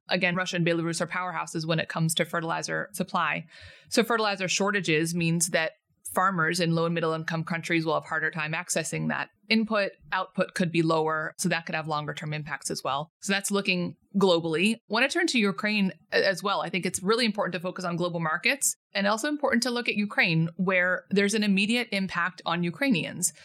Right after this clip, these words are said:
For Ukrainians who are staying in the country, their access to food is limited, shelves are empty at grocery stores, where you have food that's still in warehouses. We have reports of produce sitting in warehouses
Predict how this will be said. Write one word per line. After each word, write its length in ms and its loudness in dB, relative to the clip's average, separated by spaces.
For 240 4
Ukrainians 480 2
who 120 2
are 80 2
staying 340 2
in 100 0
the 80 0
country, 500 -2
their 140 0
access 300 -4
to 120 0
food 200 0
is 120 0
limited, 480 0
shelves 320 2
are 80 0
empty 320 -2
at 80 -2
grocery 380 0
stores, 520 -2
where 140 6
you 120 6
have 260 -2
food 280 2
that's 200 4
still 240 2
in 120 0
warehouses. 680 0
We 100 2
have 180 -2
reports 540 -2
of 340 -2
produce 360 2
sitting 280 2
in 160 2
warehouses 800 -2